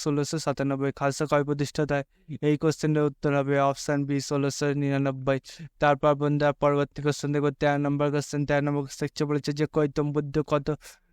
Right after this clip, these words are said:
কোথায় দিব্য জ্ঞান লাভ করেন? গৌতম বুদ্ধ কোথায় দিব্য জ্ঞান লাভ করেন? এই কোশ্চেন মনে হচ্ছে লবণী, অপশন হচ্ছে অমরনাথ, অপশন সি হচ্ছে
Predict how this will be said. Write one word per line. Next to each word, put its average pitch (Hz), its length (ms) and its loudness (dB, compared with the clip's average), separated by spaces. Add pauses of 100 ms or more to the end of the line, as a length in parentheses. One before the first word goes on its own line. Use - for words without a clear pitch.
(180)
কোথায় 156 360 2
দিব্য 143 180 -2 (140)
জ্ঞান 151 220 2
লাভ 143 120 2 (100)
করেন? 147 200 0 (120)
গৌতম 151 360 2
বুদ্ধ 151 180 -4 (160)
কোথায় 151 240 2
দিব্য 143 260 -4 (120)
জ্ঞান 151 220 2
লাভ 147 200 2
করেন? 151 220 2
এই 143 100 0
কোশ্চেন 151 240 -2
মনে 147 180 0 (100)
হচ্ছে 143 200 -2 (200)
লবণী, 147 420 0 (120)
অপশন 151 260 -2
হচ্ছে 143 180 0
অমরনাথ, 143 440 0 (380)
অপশন 143 300 0
সি 151 60 2
হচ্ছে 147 200 2